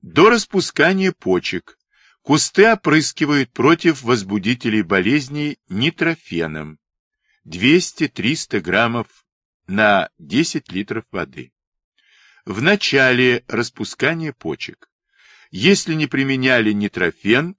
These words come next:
опрыскивают трёхпроцентной бордоской смесью.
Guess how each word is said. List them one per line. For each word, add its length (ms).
опрыскивают 880
трёхпроцентной 1080
бордоской 720
смесью. 680